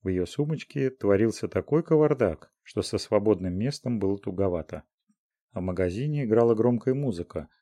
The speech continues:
так что она попросту не услышала, что документ упал на пол. Что ж, повезло, что нормальный человек его поднял. Иначе проблем было бы не обобраться, а они совсем ни к чему.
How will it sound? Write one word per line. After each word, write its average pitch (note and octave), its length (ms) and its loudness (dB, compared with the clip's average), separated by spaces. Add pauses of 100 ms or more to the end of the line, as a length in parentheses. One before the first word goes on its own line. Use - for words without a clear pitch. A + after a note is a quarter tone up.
так F#2+ 180 -2
что F#2+ 260 0
она A2+ 420 0 (140)
попросту A2+ 440 -2
не A2 100 0
услышала, A#2 540 -4
что - 200 -6
документ G2 500 -2
упал G2 300 -4
на E2+ 180 -12
пол. - 280 -18 (720)
Что C3 340 2
ж, - 100 -4
повезло, B2 500 2
что - 160 -6
нормальный A2 420 0
человек A2+ 460 0
его F#2+ 140 -4
поднял. D#2 480 -4 (340)
Иначе A2+ 420 -4
проблем A#2+ 440 0
было C3 180 0
бы B2+ 140 -2
не B2+ 140 -2
обобраться, G#2 880 -2 (180)
а F2+ 140 -6
они G2+ 300 -2
совсем G2+ 440 -4
ни G#2 80 -4
к - 80 -20
чему. F2+ 500 -12